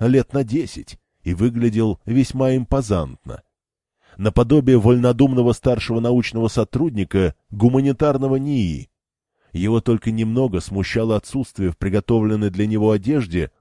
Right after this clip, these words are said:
привычных кальсон, и он старался прятать торчащие из-под махрового банного халата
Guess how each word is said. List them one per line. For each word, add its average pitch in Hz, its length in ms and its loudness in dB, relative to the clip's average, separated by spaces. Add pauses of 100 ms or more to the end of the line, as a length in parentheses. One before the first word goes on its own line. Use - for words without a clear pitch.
привычных 135 600 -2
кальсон, 87 640 -4 (560)
и 87 60 -4
он 110 140 0
старался 110 460 0
прятать 131 500 -4
торчащие 104 600 -4
из-под 85 240 -8
махрового 95 640 2
банного 95 440 -2
халата 110 680 0